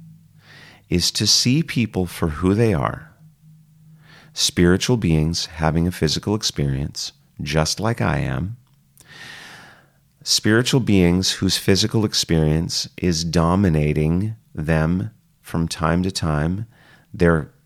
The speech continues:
finding themselves living from identity. They're caught in suffering every once in a while. And just understanding that that is completely natural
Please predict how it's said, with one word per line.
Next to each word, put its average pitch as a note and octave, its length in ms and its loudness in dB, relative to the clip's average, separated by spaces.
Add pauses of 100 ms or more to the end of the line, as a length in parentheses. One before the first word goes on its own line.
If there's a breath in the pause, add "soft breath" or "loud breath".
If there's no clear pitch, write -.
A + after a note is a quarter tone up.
(140)
finding F2+ 440 2
themselves E2 500 -2
living E2 320 -4
from F#2+ 200 -6
identity. D#2 640 -2 (400 loud breath)
They're D#2+ 180 0
caught E2 320 -2
in G2+ 140 2
suffering F2 520 0
every E2 180 0
once E2 340 -2
in G2 60 -2
a F#2+ 60 -2
while. E2+ 520 -4 (1600 loud breath)
And G2 680 0 (560)
just A#2 260 0
understanding G2 960 0 (640)
that E2+ 260 -2
that E2 220 0
is E2 200 -2
completely F#2+ 840 -4 (220)
natural E2+ 720 -4